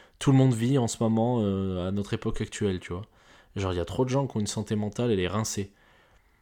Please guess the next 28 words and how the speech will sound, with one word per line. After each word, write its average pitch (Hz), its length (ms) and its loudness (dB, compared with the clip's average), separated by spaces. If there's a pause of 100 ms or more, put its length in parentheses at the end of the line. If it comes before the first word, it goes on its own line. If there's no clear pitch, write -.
(420)
Et, 101 260 2
euh, 87 680 0 (180)
je 95 160 -2
sais 113 160 -2
pas 117 180 2
d'où 113 140 -4
c'est 113 200 0
issu 123 380 -2
exactement, 127 500 0
mais 107 100 2
je - 100 -2
pense - 180 0
qu'il - 160 -8
y - 20 2
a 98 40 2
un 101 100 2
espèce 104 340 -2
de, 101 400 2 (380)
on 104 100 0
appelle 104 200 2
ça 117 200 2
le, 101 240 4
le 98 80 0
mismatch, 110 800 0
je 95 80 -8
crois, 113 360 -2 (440)
de, 104 180 2
euh, 101 720 8